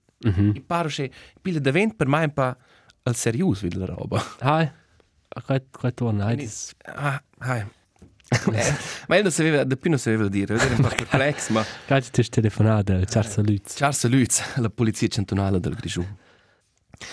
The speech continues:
Speaker 2: Ehm, ah, e non sai se ti hai visto, Marcus, questo dì ne hai visto un video di un ucce, un bowerbird.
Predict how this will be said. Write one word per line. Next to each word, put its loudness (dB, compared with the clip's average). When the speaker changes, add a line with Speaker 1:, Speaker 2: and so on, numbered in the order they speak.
Speaker 2:
Ehm, 2
ah, -2
e 0
non 4
sai -4
se -8
ti -4
hai -2
visto, -6
Marcus, -4
questo -4
dì 2
ne 0
hai 2
visto -4
un 0
video 0
di -4
un -2
ucce, -2
un 0
bowerbird. -2